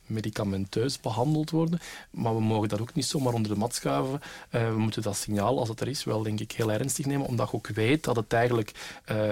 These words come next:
fysische, eh, gevolgen kan hebben. En daarom, allee, we hebben naar medicatiegebruik in de covid-pandemieperiode gekeken. Eh, en wat we daar zagen was dat eigenlijk het gebruik van antidepressiva en dergelijke, eh, bij zwangere vrouwen, dat dat eigenlijk status quo was met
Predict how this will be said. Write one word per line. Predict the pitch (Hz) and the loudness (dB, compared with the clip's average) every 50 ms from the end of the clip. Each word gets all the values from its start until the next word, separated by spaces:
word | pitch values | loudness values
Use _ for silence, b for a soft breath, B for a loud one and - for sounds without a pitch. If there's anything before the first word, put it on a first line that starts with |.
| 117 | 0
fysische, | 123 - - - - 135 131 123 127 117 - - | -2 -4 -4 -2 0 0 0 0 -2 -4 -4 -4
eh, | - - 123 135 165 165 | -4 -4 -4 -4 -4 -4
gevolgen | - - 113 104 120 117 117 110 113 110 | -4 -4 -2 -2 -2 -2 -2 -2 -4 -6
kan | - - 107 104 | -4 -2 0 0
hebben. | 101 107 131 147 165 - B B B B B B | 0 0 0 -2 -4 -4 B B B B B B
En | - 113 | 0 2
daarom, | 110 107 113 131 151 156 - | 4 4 4 4 4 2 0
allee, | - 123 120 117 120 - - - - | 0 0 0 0 0 -4 -6 -10 -10
we | - 90 - 131 120 | -10 -8 -6 -2 -2
hebben | 117 117 113 | 0 0 0
naar | 110 107 107 | 0 0 0
medicatiegebruik | 110 107 107 110 - 117 117 120 - - 156 139 123 127 127 131 131 - | 0 -2 -2 -4 -2 -2 -2 -2 -2 -2 -2 0 0 2 0 0 -2 -2
in | - 127 120 | -4 -6 -6
de | 117 | -6
covid-pandemieperiode | - - 131 143 151 - - - - 147 143 143 143 147 151 151 - 151 151 147 135 | -6 -4 -4 -4 -4 -6 -8 -6 -4 -2 0 0 0 0 0 0 0 0 0 0 -2
gekeken. | 127 - - - - 135 139 165 - - 190 - B B B B B B B | -4 -8 -6 -4 -2 0 0 0 0 -2 -4 -6 B B B B B B B
Eh, | B 123 120 - | B 0 0 2
en | - | 2
wat | 123 113 | 2 2
we | 113 110 | 2 0
daar | 107 104 104 | 0 0 0
zagen | 98 104 101 107 131 135 143 | 0 2 2 2 4 4 4
was | 120 127 127 113 | 4 4 4 2
dat | 110 104 | 2 2
eigenlijk | 110 113 127 143 135 131 - | 2 4 4 4 2 2 -2
het | - 123 - | -4 -8 -6
gebruik | - - 113 101 107 104 107 131 139 - | -4 -4 -2 -2 0 0 0 0 0 -2
van | - 135 123 117 120 | -2 -2 -2 0 0
antidepressiva | 120 117 110 123 127 - - - - - - 135 143 139 135 | -2 -2 -2 -2 -4 -6 -6 -4 -4 -2 0 0 0 0 0
en | 131 131 135 | 0 0 0
dergelijke, | 135 135 - 131 - - - - | -2 -2 -4 -6 -8 -8 -6 -4
eh, | 120 113 | -2 -2
bij | 120 - 104 | -2 -4 -4
zwangere | - 117 110 107 110 104 | -2 -2 -2 0 0 0
vrouwen, | 101 110 107 120 135 143 139 B B B B B | 0 0 2 2 2 0 0 B B B B B
dat | - 117 - | -4 -2 -2
dat | - 110 117 | 0 0 2
eigenlijk | 117 120 123 123 - - | 2 2 2 0 -2 -2
status | - - 113 107 - 135 120 - - - - | -2 0 -2 -2 0 -2 -2 -2 -2 -4 -6
quo | - - 120 107 107 113 120 147 165 | -6 -4 -2 0 2 2 2 2 2
was | 185 202 202 - - - B B B B B B B B | 2 0 -2 -6 -10 -12 B B B B B B B B
met | B - 120 117 113 104 - - - - | B -2 0 2 0 0 -2 -6 -12 -12